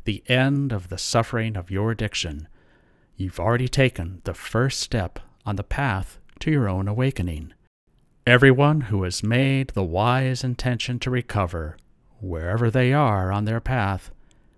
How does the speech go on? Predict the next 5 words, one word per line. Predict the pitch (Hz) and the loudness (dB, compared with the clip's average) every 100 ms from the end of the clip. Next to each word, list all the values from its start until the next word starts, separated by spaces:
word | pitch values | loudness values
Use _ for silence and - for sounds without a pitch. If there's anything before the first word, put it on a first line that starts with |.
| _ _ - | _ _ -2
has | 151 147 - | 2 2 4
accessed | 139 135 - - 85 - - - _ | 4 4 0 -6 -6 -8 -12 -16 _
that | 117 98 - - | 0 0 -6 -12
pure, | - 139 135 135 139 143 - _ - | -4 0 2 2 -2 -6 -12 _ -8
wise | 98 95 110 135 143 143 147 - | -6 0 2 2 0 -4 -6 -10